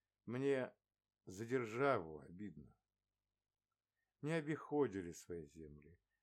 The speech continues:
и продали их. Тем самым вырастили и создали себе врага, который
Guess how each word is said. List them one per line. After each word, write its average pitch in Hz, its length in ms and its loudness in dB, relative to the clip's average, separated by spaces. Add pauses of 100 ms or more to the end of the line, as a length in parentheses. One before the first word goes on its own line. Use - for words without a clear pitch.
(160)
и 156 80 -6
продали 90 680 -4
их. 76 340 -18 (800)
Тем 110 200 -6
самым 127 560 0
вырастили 113 720 2
и 107 80 -2
создали 110 580 0
себе 110 300 -2
врага, 92 600 0 (380)
который 107 500 0